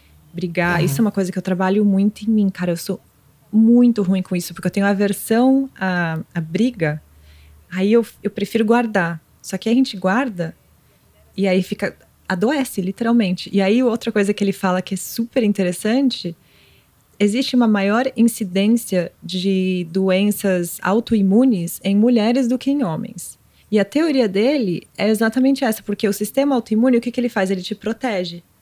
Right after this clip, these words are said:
Speaker 1: Quando você, por exemplo, fala pra alguém,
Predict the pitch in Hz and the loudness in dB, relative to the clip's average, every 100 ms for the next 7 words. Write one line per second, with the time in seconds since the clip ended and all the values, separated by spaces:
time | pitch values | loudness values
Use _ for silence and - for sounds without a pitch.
0 | _ _ _ - 339 427 285 247 233 220 | _ _ _ -6 -2 0 -2 -2 -4 -2
1 | 202 208 190 180 180 175 214 233 226 208 | 0 0 0 -4 -6 -6 -2 -2 -2 -2
2 | 190 175 170 160 | -2 -2 -4 -4